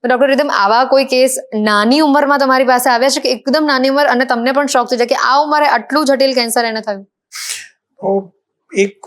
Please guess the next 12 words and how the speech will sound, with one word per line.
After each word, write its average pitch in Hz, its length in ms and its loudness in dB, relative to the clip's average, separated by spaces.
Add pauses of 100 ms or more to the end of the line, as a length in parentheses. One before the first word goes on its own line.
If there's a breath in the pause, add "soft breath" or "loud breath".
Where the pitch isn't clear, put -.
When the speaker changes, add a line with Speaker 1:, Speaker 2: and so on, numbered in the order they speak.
(140)
Speaker 2:
અ, 175 60 -4 (320)
જે 175 440 0 (600)
બહુ 180 200 2
જ 185 60 -2
ઇમ્પોર્ટન્ટ 160 500 -2
જે 175 320 -4 (220)
શિફ્ટ - 440 -2 (220)
અમે 160 180 -4
જોઈ 151 280 -2
રહ્યા 147 200 2
છે 151 140 -2
આજ 139 220 0